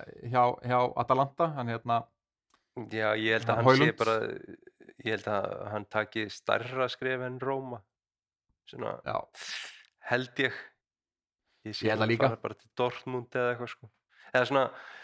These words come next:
Speaker 2: stærra skref fyrir hann á ferlinum, ekkert endilega stærri klúbbur, heldur bara svona,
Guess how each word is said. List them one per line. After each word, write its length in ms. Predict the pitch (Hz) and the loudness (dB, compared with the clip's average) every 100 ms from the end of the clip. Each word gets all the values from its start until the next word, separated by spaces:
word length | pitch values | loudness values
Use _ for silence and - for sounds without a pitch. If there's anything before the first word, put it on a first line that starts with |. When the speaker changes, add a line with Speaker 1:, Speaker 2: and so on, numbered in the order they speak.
| - _ | -20 _
Speaker 2:
stærra 300 | - 143 139 | 2 4 4
skref 300 | - 151 139 | 0 -2 0
fyrir 240 | 151 143 | -2 0
hann 200 | 143 143 | 0 0
á 60 | 139 | -4
ferlinum, 520 | - 151 135 117 107 107 | 0 0 0 -2 -2 -4
ekkert 200 | 107 110 | -4 -10
endilega 240 | 110 110 | -6 -8
stærri 220 | - 113 | -6 -8
klúbbur, 540 | - 147 - - - 131 | -6 -10 -12 -10 -8 -8
heldur 200 | 120 117 | -8 -8
bara 140 | 117 | -8
svona, 200 | 117 117 | -4 -4